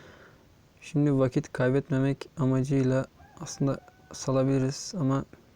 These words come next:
birazcık bekleyelim. Şuraya bir tane daha bebek ejder atacağım.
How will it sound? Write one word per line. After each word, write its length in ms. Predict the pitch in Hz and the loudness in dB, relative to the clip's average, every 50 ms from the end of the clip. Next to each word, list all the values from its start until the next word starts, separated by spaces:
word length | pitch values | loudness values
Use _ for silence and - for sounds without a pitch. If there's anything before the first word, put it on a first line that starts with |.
| - - | -6 -2
birazcık 360 | 151 135 127 127 143 - - | 0 2 2 0 -2 -4 -4
bekleyelim. 520 | 135 127 - - - 131 120 117 117 131 143 - - _ _ _ - - _ _ _ - _ _ _ _ _ _ _ _ _ _ _ _ _ - - _ _ _ - _ - - - - - - - - - - _ _ _ _ _ _ _ _ _ _ _ _ _ _ _ - _ _ _ _ _ _ - _ _ _ - _ _ _ _ _ _ - _ _ _ _ - - - _ - - - - - - - - - - | -4 -4 -2 -2 -2 0 2 2 0 0 -4 -8 -16 _ _ _ -20 -20 _ _ _ -20 _ _ _ _ _ _ _ _ _ _ _ _ _ -20 -20 _ _ _ -20 _ -20 -20 -20 -20 -20 -20 -20 -20 -20 -20 _ _ _ _ _ _ _ _ _ _ _ _ _ _ _ -20 _ _ _ _ _ _ -20 _ _ _ -20 _ _ _ _ _ _ -20 _ _ _ _ -20 -20 -20 _ -20 -20 -20 -20 -20 -20 -20 -20 -20 -20
Şuraya 320 | - - - 147 143 131 127 | -12 -4 0 2 2 2 0
bir 60 | - | 0
tane 260 | - 139 135 135 135 | -2 0 2 2 2
daha 100 | 127 120 | 2 2
bebek 240 | 120 123 131 127 - | 0 0 0 0 0
ejder 220 | 127 120 123 123 | 0 2 2 2
atacağım. 420 | 123 127 - - 156 143 135 139 | 2 0 0 -2 -2 -2 -2 -2